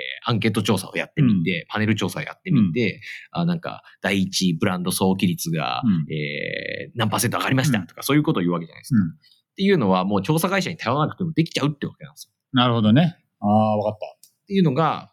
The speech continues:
Speaker 1: Googleフォームだと、まあ、
Speaker 2: うん。
Speaker 1: いちいち結局調査会社の手を使わないとできないみたいなことなんですけど、
Speaker 2: うん。
Speaker 1: っていう違いがあるだろうと。
Speaker 2: Googleさ、サーベイのさ、俺、
Speaker 1: はい。
Speaker 2: そのサーベイ時代見た記憶がほとんどないんだけど。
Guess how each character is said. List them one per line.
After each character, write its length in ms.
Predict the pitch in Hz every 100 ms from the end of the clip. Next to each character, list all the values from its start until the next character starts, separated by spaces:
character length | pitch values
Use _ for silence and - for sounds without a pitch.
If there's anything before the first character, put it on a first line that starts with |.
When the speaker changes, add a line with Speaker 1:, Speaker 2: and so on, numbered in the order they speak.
| -
Speaker 1:
Google 220 | 113 123
フ 80 | 127
ォ 20 |
ー 20 |
ム 80 | 98
だ 100 | 82
と、 320 | 95 151 71 -
ま 80 | 98
あ、 20 |
Speaker 2:
う 20 |
ん。 40 |
Speaker 1:
い 20 | 87
ち 100 | 95
い 40 |
ち 280 | 85 73 62
結 180 | - 95
局 140 | 95
調 180 | - 113
査 100 | 104
会 140 | 104 101
社 100 | 82
の 220 | 76 -
手 80 | 113
を 200 | 90 -
使 140 | - 104
わ 60 |
な 80 | 98
い 40 |
と 80 | 95
で 80 | 87
き 80 | 120
な 120 | 120
い 40 |
み 80 | 87
た 80 | 73
い 20 |
な 60 | -
こ 60 |
と 60 | 117
な 120 | 95
ん 60 | 80
で 80 | -
す 80 | -
け 100 | 90
ど、 120 | 107
Speaker 2:
う 40 |
ん。 40 | 71
Speaker 1:
っ 40 | _ - - - -
て 80 |
い 120 | 165 156
う 260 | 151 147 -
違 260 | 120 110 104
い 0 |
が 260 | 92 80 - _ _ -
あ 100 | -
る 80 | 78
だ 80 |
ろ 80 | - 80
う 120 | -
と。 100 | 151
Speaker 2:
Google 580 | 113 190 320 349 349 330
さ、 220 | 311 247
サ 240 | 156 269 254
ー 40 |
ベ 120 | 175
イ 40 | 110
の 120 | 92
さ、 160 | 117
俺、 100 | 101
Speaker 1:
は 80 | 98
い。 40 | 85 _ _ _ -
Speaker 2:
そ 40 |
の 80 | 107
サ 300 | - - 247
ー 0 |
ベ 140 | 294 269
イ 20 |
時 100 | 226
代 160 | 160 101
見 320 | 107 113 240
た 140 | 294
記 180 | - -
憶 240 | 104 98
が 60 | 90
ほ 180 | - 156
と 140 | 302
ん 100 | 302
ど 80 | 131
な 140 | 98
い 40 | 101
ん 60 |
だ 100 | 82
け 80 | 78
ど。 80 | 78